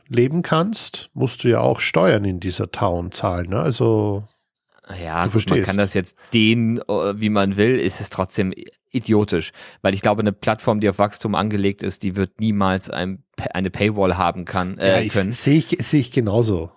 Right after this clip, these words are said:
Speaker 1: Keine
Speaker 2: Ja,
Speaker 1: Frage.
Speaker 2: also alleine, ich meine, wie viel, wie viel Reichweite bekommt Twitter allein dadurch, dass Tweets von irgendwelchen Politikern oder Promis embedded werden in Newsartikeln auf Online-Seiten?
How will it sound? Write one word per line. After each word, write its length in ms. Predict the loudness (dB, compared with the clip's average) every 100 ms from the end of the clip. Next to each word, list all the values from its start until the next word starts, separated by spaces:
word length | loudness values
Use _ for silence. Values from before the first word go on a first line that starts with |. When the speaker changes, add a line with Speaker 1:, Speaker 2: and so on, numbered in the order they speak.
| _ -8
Speaker 1:
Keine 160 | -4
Speaker 2:
Ja, 40 | -2
Speaker 1:
Frage. 60 | -2
Speaker 2:
also 320 | -2 -2 -4 -6 -4
alleine, 460 | 0 2 4 2 0
ich 100 | -2
meine, 220 | -2 -2
wie 80 | -4
viel, 280 | -2 -2
wie 120 | -2 -4
viel 180 | -2
Reichweite 640 | 0 0 -2 -2 -2 -2 -4
bekommt 340 | -4 -4 -4
Twitter 460 | -4 -2 2 2 2
allein 260 | 2 2
dadurch, 360 | 2 0 0 -2
dass 220 | -2 -4
Tweets 440 | -4 0 0 -2
von 280 | -2 -2 -2
irgendwelchen 540 | -2 -2 0 -2 -2 -2
Politikern 600 | 0 0 -2 0 0 2
oder 160 | 2
Promis 400 | 2 0 0 0
embedded 500 | 0 0 2 2 0
werden 320 | 2 2 0 -4
in 240 | -2 0 2
Newsartikeln 680 | 0 0 -2 0 -2 0 -2
auf 100 | 0
Online-Seiten? 720 | 2 2 2 0 -2 -6